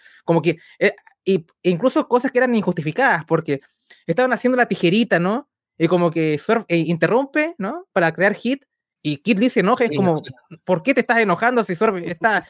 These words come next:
Speaker 1: estamos, es el título, es el título en parejas, tío, estamos jugando el oro, ¿por qué te estás enojando por algo que yo estaba aplaudiendo a Swerve?". O sea, esto es,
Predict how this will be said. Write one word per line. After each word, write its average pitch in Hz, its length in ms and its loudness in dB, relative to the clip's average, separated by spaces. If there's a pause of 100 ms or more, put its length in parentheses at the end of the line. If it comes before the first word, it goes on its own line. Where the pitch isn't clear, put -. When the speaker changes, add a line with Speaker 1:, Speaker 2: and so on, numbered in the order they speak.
(100)
Speaker 1:
estamos, 214 280 0 (100)
es 214 140 2
el 165 180 2
título, 202 540 0 (180)
es 196 100 -4
el 165 180 2
título 233 300 0
en 165 120 -2
parejas, 180 400 0
tío, 180 80 0
estamos 190 280 -2
jugando 202 240 0
el 175 100 0
oro, 190 200 2
¿por 147 140 -8
qué 226 120 -4
te 208 80 -6
estás 208 180 2
enojando 196 360 0
por 165 140 0
algo 190 160 2
que 151 300 -6 (720)
yo 180 120 -2
estaba 269 200 0
aplaudiendo 190 340 2
a 151 60 -2
Swerve?". 262 280 0
O 165 80 -8
sea, 185 160 0
esto 165 220 -4
es, 160 240 -8